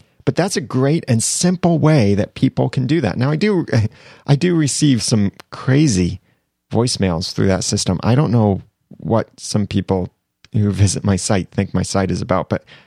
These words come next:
people have sung songs on, uh, the voicemail system. They have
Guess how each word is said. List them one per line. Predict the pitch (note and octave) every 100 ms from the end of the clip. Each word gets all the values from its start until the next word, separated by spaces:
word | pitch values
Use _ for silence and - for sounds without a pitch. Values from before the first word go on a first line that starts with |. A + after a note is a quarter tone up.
| _
people | - C3+ A2
have | F#2 E2+
sung | - - G#2+ B2+ E3+ - _ _ _ -
songs | - A2+ B2 D#3+ F#3 - _ _ _
on, | B2+ B2+ B2+ C3 - - -
uh, | A#2+ A#2 A2+
the | -
voicemail | - B2+ A#2+ C3+ C3+
system. | - C#3 D3 C#3
They | A2 G#2+
have | G#2+ G2+ F#2+